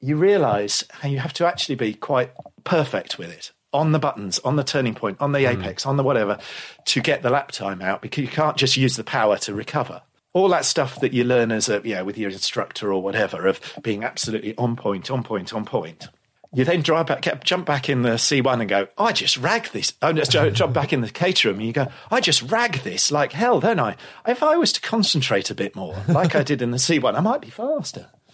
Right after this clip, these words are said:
Speaker 1: Um, but yeah,
Speaker 2: It
Speaker 1: it's all part of the
Speaker 2: definitely
Speaker 1: fun.
Speaker 2: translates back, 'cause
Speaker 1: Mm.
Speaker 2: I have a tendency to, I probably, it's probably called overdrive.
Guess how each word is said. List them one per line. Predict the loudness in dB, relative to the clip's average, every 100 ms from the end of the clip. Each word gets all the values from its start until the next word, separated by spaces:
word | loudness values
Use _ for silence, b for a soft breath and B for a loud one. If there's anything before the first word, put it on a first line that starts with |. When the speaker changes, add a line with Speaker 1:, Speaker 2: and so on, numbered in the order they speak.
| B B B B B B
Speaker 1:
Um, | 0 2 2 0 -2 -4 -4
but | -2 2
yeah, | 4 2 -2
Speaker 2:
It | -2 0
Speaker 1:
it's | 4 4
all | 4
part | 4 2
of | 4
the |
Speaker 2:
definitely | 2 0 -2
Speaker 1:
fun. | -10 b b b
Speaker 2:
translates | -2 0 0 0 0 -2
back, | -2 -2 -4 -12 _ _ _ -4
'cause | 0 2 2
Speaker 1:
Mm. | 2 0 0
Speaker 2:
I | 0 0 2 2 0 -4 _ -18 _ _ -12
have | -2 0
a | 0
tendency | -2 -2 -2 -4 -6 -6 -6
to, | -6 -4 -6 -8
I |
probably, | -4 -2 -2
it's | -2
probably | -2 -2
called | -4 -4 0
overdrive. | 2 2 -2 0 0 0 -4